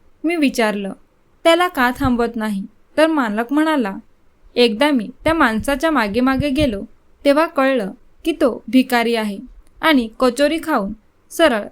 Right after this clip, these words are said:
देवाच्या मंदिरात जातो." जेव्हा आपण गुपचूप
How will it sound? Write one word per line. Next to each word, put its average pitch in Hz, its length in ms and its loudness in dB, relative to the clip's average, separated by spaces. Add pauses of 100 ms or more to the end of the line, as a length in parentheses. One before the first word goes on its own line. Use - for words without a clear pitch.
देवाच्या 254 400 2
मंदिरात 226 400 0
जातो." 214 480 -4 (920)
जेव्हा 277 300 2 (240)
आपण 277 260 0
गुपचूप 240 480 -4